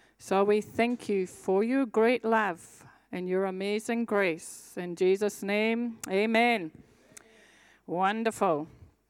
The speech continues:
Okay, I have quite a lot of scriptures to read,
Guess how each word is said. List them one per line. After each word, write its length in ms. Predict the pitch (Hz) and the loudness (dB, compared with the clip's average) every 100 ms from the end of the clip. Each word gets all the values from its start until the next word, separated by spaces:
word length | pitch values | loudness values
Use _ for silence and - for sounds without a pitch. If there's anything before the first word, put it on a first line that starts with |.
| _ _ _ - | _ _ _ 0
Okay, 520 | 220 262 311 294 240 | 4 4 4 4 6
I 240 | 175 214 285 | 8 10 10
have 680 | 277 254 262 247 269 302 - _ | 6 4 4 4 2 0 -10 _
quite 300 | - 202 214 | 0 4 6
a 100 | 262 | 6
lot 200 | 262 269 | 4 2
of 60 | 262 | 0
scriptures 580 | - 269 - - 269 - | -4 -6 -6 -6 -6 -6
to 160 | - | -4
read, 280 | 240 262 311 | 2 2 2